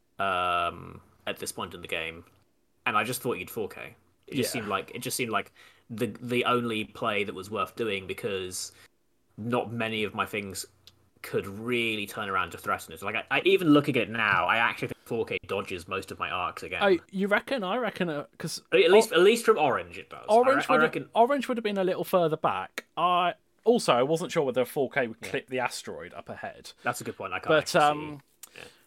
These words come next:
Speaker 2: but I feel like a four K would have left me in one, two, three, four, probably five arcs.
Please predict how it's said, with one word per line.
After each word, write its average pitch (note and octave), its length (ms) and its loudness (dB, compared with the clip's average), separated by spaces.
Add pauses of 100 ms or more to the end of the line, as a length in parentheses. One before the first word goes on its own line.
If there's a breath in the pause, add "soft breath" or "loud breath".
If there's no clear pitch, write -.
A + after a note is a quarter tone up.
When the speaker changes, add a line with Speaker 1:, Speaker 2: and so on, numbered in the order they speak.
(540 loud breath)
Speaker 2:
but - 140 0
I G#3 140 2
feel G#3 200 -2
like F3+ 180 0
a D#3+ 40 -8
four G3 340 2
K G#2+ 480 -2
would B2+ 220 -4
have A#2 120 -2
left C#3+ 340 -6
me B2+ 220 -4
in A2+ 880 -6 (1120)
one, B2 260 -10
two, A2+ 280 -10
three, G#2 380 -12
four, F#2+ 880 -8 (100)
probably - 840 -2
five F#3+ 340 2
arcs. A#3+ 460 -4